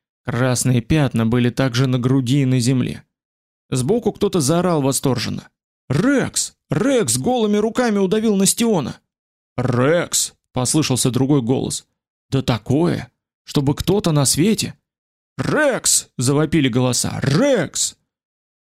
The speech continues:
Деревья раскачивались, земля колыхалась,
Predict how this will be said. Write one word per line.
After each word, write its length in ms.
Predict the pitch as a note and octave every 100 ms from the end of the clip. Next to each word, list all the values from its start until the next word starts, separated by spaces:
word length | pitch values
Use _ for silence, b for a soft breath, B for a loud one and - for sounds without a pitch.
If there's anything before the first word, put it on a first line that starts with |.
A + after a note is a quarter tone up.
| _ _
Деревья 440 | C3 D3 A3 G#3 F3+
раскачивались, 880 | D#3+ - E3 C#3 - A2+ A#2 - -
земля 440 | A#2+ C3 B2+ C3
колыхалась, 840 | D3+ C#3 B2 - D#3+ C3 A2+ -